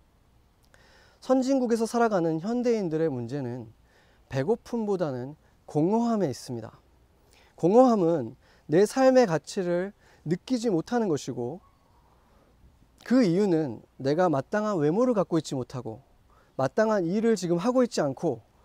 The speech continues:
이런 판단 속에서 나오는 것입니다. 자식으로서 부끄럽고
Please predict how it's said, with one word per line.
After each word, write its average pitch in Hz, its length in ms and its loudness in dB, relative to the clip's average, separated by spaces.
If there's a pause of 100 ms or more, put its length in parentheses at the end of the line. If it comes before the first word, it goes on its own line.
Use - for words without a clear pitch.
(260)
이런 208 460 0
판단 269 480 0
속에서 139 640 -8
나오는 123 340 -6
것입니다. 117 480 -12 (1000)
자식으로서 170 920 -4
부끄럽고 143 680 -2